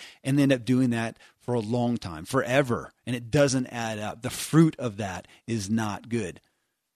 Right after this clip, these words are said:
So while you are doing that, you've got to be doing even more and working for that opportunity, that work that truly matters to you, that you can really put yourself behind.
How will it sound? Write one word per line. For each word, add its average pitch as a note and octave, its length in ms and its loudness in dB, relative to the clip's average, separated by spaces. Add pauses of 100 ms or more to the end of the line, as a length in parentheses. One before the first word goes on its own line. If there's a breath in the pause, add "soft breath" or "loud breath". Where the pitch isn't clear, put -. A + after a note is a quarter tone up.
So C#3 260 6
while D3 480 4
you D#3 420 6
are C3 160 -2
doing D#3+ 300 4
that, C3 240 0 (100)
you've C3 400 -10
got C#3+ 240 2
to C#3+ 80 2
be B2+ 140 0
doing C3 260 4
even A#2+ 220 4
more C3 280 6
and A2+ 280 -4
working B2 400 0
for C3 720 6 (200 loud breath)
that B2+ 140 0
opportunity, A#2 720 -2
that G#2 180 -8
work A#2 400 -2
that A#2 180 -8
truly C3 400 2
matters A2+ 500 2
to G2 100 -8
you, E2 220 -8
that A2+ 80 -4
you C#3+ 100 -4
can B2+ 340 -2
really D#3+ 300 6
put - 220 -2
yourself A2+ 360 -6
behind. E2+ 420 -12